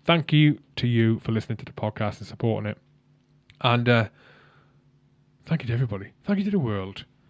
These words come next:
It's incredible. We're alive. We're breathing. It's an incredible day. It's the, or maybe evening wherever you are. Maybe morning wherever you are.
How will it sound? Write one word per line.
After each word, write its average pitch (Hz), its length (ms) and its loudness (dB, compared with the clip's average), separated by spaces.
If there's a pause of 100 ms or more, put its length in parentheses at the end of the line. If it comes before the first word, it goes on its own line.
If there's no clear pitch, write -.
It's - 100 -20
incredible. 127 600 -2 (160)
We're 175 140 6
alive. 113 420 4
We're 135 60 2
breathing. 110 520 0 (260)
It's - 100 -16
an 160 40 0
incredible 180 360 2
day. 110 440 0 (220)
It's - 100 -20
the, 135 80 -6
or 123 160 2
maybe 123 240 2
evening 117 300 2
wherever 113 180 0
you 113 80 2
are. 113 100 0
Maybe 139 200 -2
morning 233 320 0
wherever 107 300 0
you 104 120 -4
are. - 160 -6